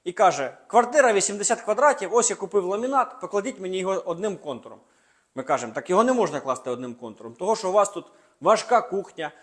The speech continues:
тут у вас може він стати доміком, тут те, тут це». Ні, ребят, ви ж спеціалісти? Спеціалісти. Я сказав: «Покладіть мені отак». Мені в магазині, де я купляв, сказали,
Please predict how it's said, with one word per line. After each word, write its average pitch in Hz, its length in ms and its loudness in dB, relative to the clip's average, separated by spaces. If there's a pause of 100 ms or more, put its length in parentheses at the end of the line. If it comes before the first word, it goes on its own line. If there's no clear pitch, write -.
(180)
тут 240 200 -2
у 196 60 4
вас 180 180 4
може 175 280 0 (140)
він 185 220 -4
стати 170 280 -2
доміком, 185 540 0 (380)
тут 214 240 -2
те, 233 160 4
тут - 240 -4
це». 208 400 0 (240)
Ні, 117 320 -8
ребят, 131 260 -4 (840)
ви 156 160 4
ж - 60 0
спеціалісти? 175 720 -2
Спеціалісти. 135 800 -6
Я 180 140 0
сказав: 131 500 -4 (140)
«Покладіть 170 600 -2
мені 147 240 -6
отак». 131 380 -6 (220)
Мені 202 260 2
в 247 40 2
магазині, 196 600 0
де 156 140 -2
я 170 120 2
купляв, 156 380 -6
сказали, 196 560 0